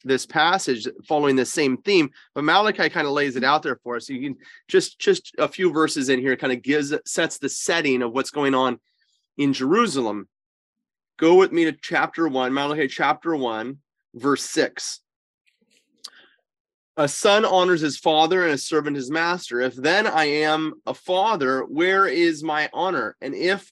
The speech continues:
I am a master, where is my fear? Says the Lord of hosts, to you, O priests, who despise my name."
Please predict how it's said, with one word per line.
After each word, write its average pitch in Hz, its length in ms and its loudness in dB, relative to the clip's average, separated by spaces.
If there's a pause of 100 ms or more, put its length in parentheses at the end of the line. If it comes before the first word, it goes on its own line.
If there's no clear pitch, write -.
I 156 160 2
am 147 180 -2
a 139 40 0
master, 151 680 0 (300)
where 156 360 6
is 156 420 2
my 147 180 -2
fear? 139 520 -2
Says 151 260 -2
the 147 60 -2
Lord 147 200 0
of 131 120 -6
hosts, 156 380 -4
to 165 120 -2
you, 147 280 2
O 127 120 2
priests, 135 800 -2 (440)
who 180 120 6
despise 170 640 2
my 180 180 0
name." 190 440 -2